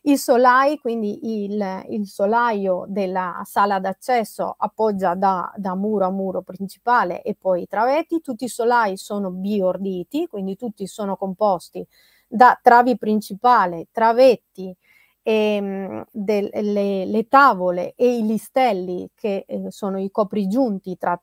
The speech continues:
mm, coprigiunto tra tavola e tavola, per evitare quindi la caduta della polvere tra una tavola e l'altra, e poi in alcuni casi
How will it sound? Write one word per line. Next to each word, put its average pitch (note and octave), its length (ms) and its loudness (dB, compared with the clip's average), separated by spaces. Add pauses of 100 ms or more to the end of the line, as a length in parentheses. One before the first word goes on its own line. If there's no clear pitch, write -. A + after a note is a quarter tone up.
mm, F#3+ 220 -4
coprigiunto G3 720 -2
tra F3+ 180 0
tavola F#3 380 6
e F3 100 -2
tavola, F#3+ 420 2
per G#3 160 -4
evitare F3+ 460 -2
quindi F3+ 220 -8
la F3 160 -6
caduta F#3 400 -4
della F3 220 0
polvere F3+ 500 -2
tra F3+ 140 -8
una F3+ 220 -4
tavola F3+ 340 -2
e F3+ 40 -2
l'altra, F#3 520 -4 (440)
e - 160 0
poi A#3 260 6
in D4 80 2
alcuni B3+ 420 0
casi G3+ 420 2